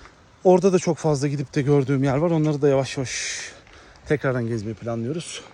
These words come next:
Bu arada ona sürpriz işte bunlar da. Geliyor. Susalım. Hanımefendi sandalye geldi. Ben de spor ayakkabı giydim ama genelde buraya gelirseniz ben yolu bildiğim için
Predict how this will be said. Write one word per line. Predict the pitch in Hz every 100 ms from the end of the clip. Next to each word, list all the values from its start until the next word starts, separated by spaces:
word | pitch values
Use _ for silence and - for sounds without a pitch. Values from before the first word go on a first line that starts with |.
| - - - - - - -
Bu | 101
arada | 98
ona | 110 117
sürpriz | - - 87
işte | - - - - -
bunlar | 92 -
da. | - - - - - - - - - - -
Geliyor. | 156 139 123 - -
Susalım. | - 131 131 - - - - - - - - _ _ _ -
Hanımefendi | - 110 131 139 143 143 -
sandalye | - 117 120 123 -
geldi. | 104 110 131
Ben | 123
de |
spor | 117 - 117
ayakkabı | 101 110
giydim | 113 113 143
ama | 110 - - - - - -
genelde | 131 139 135 127
buraya | 135 127
gelirseniz | 135 143 117 120 135 - - - - - -
ben | 131
yolu | 127 123 127
bildiğim | 120 107 113
için | 104 - 110